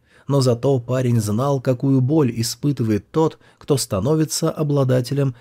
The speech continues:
ксеногенного гена. Золотой Лев, скорее всего, переживал то же самое, что и Хан Сень.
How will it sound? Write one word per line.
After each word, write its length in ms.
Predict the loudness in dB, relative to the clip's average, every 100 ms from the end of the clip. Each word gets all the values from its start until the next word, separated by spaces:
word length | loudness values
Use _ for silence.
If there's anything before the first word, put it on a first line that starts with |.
| _
ксеногенного 960 | -8 -4 0 0 0 0 -2 -2 -2 -4
гена. 540 | -4 -6 -8 -12 -16 _ _ _ _ -4
Золотой 480 | 0 0 2 2
Лев, 320 | 2 2 0 -8
скорее 480 | -10 -6 -2 2 2
всего, 320 | 0 2 2
переживал 640 | 2 2 2 0 2 2 2
то 160 | 0
же 100 | 0
самое, 640 | 0 0 2 2 2 0 -4 -12
что 300 | -10 0 0
и 80 |
Хан 300 | 0 -2 -2
Сень. 500 | -2 -6 -6 -8 -14